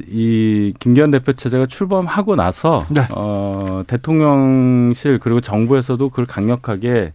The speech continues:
Speaker 2: 네.
Speaker 1: 얘기를 하기 때문에 여당 입장에서 어느 정도 뒷받침하는 그런, 어, 발언이 있어야 되지 않겠습니까?
Speaker 2: 네.
Speaker 1: 그런 차원이고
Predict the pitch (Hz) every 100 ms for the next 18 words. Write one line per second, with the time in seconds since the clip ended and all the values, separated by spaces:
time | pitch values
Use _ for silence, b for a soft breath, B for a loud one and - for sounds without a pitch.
0 | - 110 - 104 98 107 131 175 190 -
1 | 127 123 98 104 175 185 143 147 139 156
2 | 110 113 139 - - 139 127 143 131 127
3 | 151 127 B B - 120 127 127 117 -
4 | 98 98 - 110 127 147 98 143 127 123
5 | 127 82 113 - 98 135 175 185 127 -
6 | 185 196 113 87 139 131